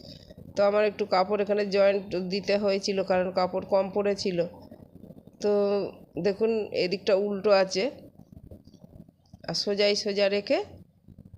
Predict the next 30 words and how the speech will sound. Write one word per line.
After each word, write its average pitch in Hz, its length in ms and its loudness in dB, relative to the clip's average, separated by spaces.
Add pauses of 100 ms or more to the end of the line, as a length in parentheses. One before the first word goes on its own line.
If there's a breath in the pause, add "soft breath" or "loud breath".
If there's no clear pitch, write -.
(360)
সেলাই 208 360 2
বসাচ্ছি। 185 400 2 (120)
আর 190 160 4
এই 202 100 2
সেলাইটি 196 420 2
ডাবল 190 240 4 (100)
সেলাই 196 340 4
হবে। 190 220 4 (1600 soft breath)
তো - 40 -14 (120)
একটা 196 180 -2 (100)
সেলাই 214 240 0 (100)
হয়ে 220 240 0
গেছে, 208 240 -2 (100)
তো - 120 -2
আরেকটি 185 340 -2 (100)
সেলাই 190 280 -2
বসিয়ে 190 280 -4
দেবো। 226 180 -2
এই 185 100 -2
দেখুন 180 160 -4 (100)
ডাবল 170 200 0 (100)
সেলাই 180 300 -2
বসানো 185 360 -4
হয়ে 190 180 0
গেছে। 208 220 -2 (1160 loud breath)
তো 190 60 -2 (140)
এরকমভাবে 196 720 0 (540)
নে-, 196 180 0 (140)
রাখবেন, 185 380 2 (380)
রাখার 180 320 0